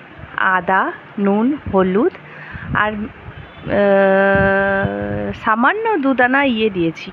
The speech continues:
কাশ্মীরি মিরিচ এক চিমটে দিয়েছি, দু দানা তো হয় না। তো দিয়ে আমি মশলাটা বেটে নেব। আমি ঘুগনি এইভাবেই করি, আর নিরামিষ ঘুগনিটা খেতেও বেশ ভালো লাগে। পেঁয়াজের যেদিন খেতে আছে সেদিন এর ওপর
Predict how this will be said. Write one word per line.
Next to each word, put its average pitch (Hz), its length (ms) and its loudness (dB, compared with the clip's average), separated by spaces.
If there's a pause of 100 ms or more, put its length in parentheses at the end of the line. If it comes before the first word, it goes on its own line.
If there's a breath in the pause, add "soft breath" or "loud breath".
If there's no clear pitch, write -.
কাশ্মীরি 220 460 0
মিরিচ - 460 -6 (420)
এক - 220 -2
চিমটে 294 320 4
দিয়েছি, 185 500 -2 (280)
দু 208 180 -2
দানা 175 340 2
তো 240 180 0
হয় 262 260 0 (100)
না। - 140 -4 (920 loud breath)
তো 359 100 6
দিয়ে 294 340 6
আমি 302 260 4
মশলাটা 254 500 2
বেটে 240 240 0
নেব। 269 200 2
আমি 285 200 2
ঘুগনি 254 400 4
এইভাবেই 220 400 2
করি, 214 360 -2
আর 254 100 0
নিরামিষ 214 520 0
ঘুগনিটা 254 360 -2
খেতেও 214 400 -2
বেশ 262 280 -4
ভালো 175 200 0
লাগে। 170 300 -4 (720)
পেঁয়াজের 196 500 2
যেদিন 247 320 6
খেতে 277 340 2
আছে 269 320 2
সেদিন 294 400 0
এর 285 240 0
ওপর 302 220 0